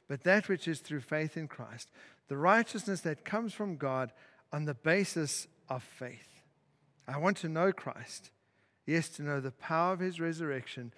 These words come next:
and participation in his sufferings, becoming like him in his death, and so somehow attaining to the resurrection from the dead."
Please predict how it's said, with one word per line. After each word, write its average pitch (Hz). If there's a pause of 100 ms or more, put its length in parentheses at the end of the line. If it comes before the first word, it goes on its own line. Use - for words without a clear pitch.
(280)
and 151
participation 196
in 180
his 180
sufferings, 123 (480)
becoming 214
like 190
him 180 (380)
in 175
his 156
death, - (540)
and 131
so 139
somehow 123 (500)
attaining 143
to 131
the 127
resurrection 123
from 127
the 113
dead." -